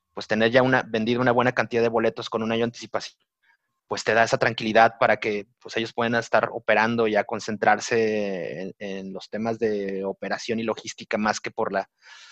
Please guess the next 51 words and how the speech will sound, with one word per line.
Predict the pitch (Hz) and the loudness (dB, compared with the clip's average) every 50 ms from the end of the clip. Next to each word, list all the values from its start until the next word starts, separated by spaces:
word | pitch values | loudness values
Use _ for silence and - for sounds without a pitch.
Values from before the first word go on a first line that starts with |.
| - - - - _ _ _ _ _ | -20 -20 -20 -20 _ _ _ _ _
por | - 101 104 104 | -2 0 2 4
aventar | 104 107 104 101 - 113 113 113 | 4 4 2 4 4 6 8 8
ahí | 117 117 120 117 | 6 6 4 2
la, | 117 120 117 113 113 110 104 104 98 92 90 _ _ _ _ _ - | 2 2 2 2 2 0 0 -2 -4 -6 -8 _ _ _ _ _ -14
la, | 110 110 107 101 98 98 98 95 95 95 92 | -10 -6 -6 -4 -4 -4 -4 -4 -6 -6 -6
los | 101 104 - - | -4 -4 -4 -4
esfuerzos | 110 - - 123 127 123 117 - 135 113 | -4 0 4 6 6 6 6 2 0 2
de, | 113 110 104 101 107 104 | 4 4 2 2 0 -6
de, | - 107 | -6 -6
en | 107 98 | -4 -4
la | 95 95 | -6 -6
promoción | - - 110 104 101 101 - - 131 123 127 127 127 123 | -6 -4 -4 -2 -2 -2 0 4 6 8 8 8 8 6
y | |
la | 113 110 | 4 2
difusión | 101 104 - - 104 - 120 113 | 2 0 -4 -8 -8 -6 -4 -4
del | 117 120 | -4 -6
festival. | - 120 - - 123 113 123 151 | -6 -8 -8 -4 0 0 0 0
Entonces, | 139 - 123 - | -2 -6 -10 -10
está | - - 113 | -8 -8 -6
chingón | - - 131 120 117 117 117 | -6 -4 -4 -2 -2 -2 -2
que | - 123 | -4 -8
eso, | 110 - - 120 110 110 107 - - - | -8 -4 -2 -2 0 0 -2 -4 -4 -8
que | - | -10
eso | 101 120 | -8 -6
comience | - 113 110 104 - | -4 -4 -4 -4 -6
a | 120 | -6
suceder. | 117 - 123 113 127 147 175 - _ - - - - _ _ | -2 2 4 6 8 6 6 4 _ -20 -20 -20 -20 _ _
Y | - 117 | 2 4
ojalá | - - 156 165 160 | 4 6 6 6 6
esto | 165 - - | 6 4 2
se | - - | -6 -4
presente | 147 - - - - 143 151 - 165 | 0 0 0 2 2 0 2 2 2
no | 160 160 151 | 2 2 0
solo | - - 156 160 170 - | 0 -2 0 0 0 0
con | - 143 127 | 0 0 0
el | 113 - | -2 -4
México | 175 135 - - 160 | -6 -6 -4 -4 -2
Metal | 143 - 147 143 | -2 0 -2 -2
Fest, | - - - 285 208 | 0 0 0 0 0
digo, | 170 131 117 113 113 110 | -2 -4 -6 -8 -8 -10
con | 98 101 107 113 | -10 -8 -4 -2
más | 113 123 120 - | -2 -2 -2 -2
tocadas | - 139 - 127 127 127 131 139 - - - | -6 -4 0 2 4 4 4 2 0 -2 -10
y | 110 107 101 | -14 -16 -12
más | 87 98 - - | -12 -10 -10 -10
festivales | - - - - 120 113 107 107 107 - - | -12 -14 -14 -12 -10 -8 -8 -8 -8 -10 -12
que | - - | -12 -14
sucedan | - - 113 113 113 117 | -12 -10 -8 -8 -8 -8
en | 117 | -8
el | 104 98 | -10 -10
país. | - 104 101 156 - - - - | -10 -10 -10 -10 -10 -14 -20 -20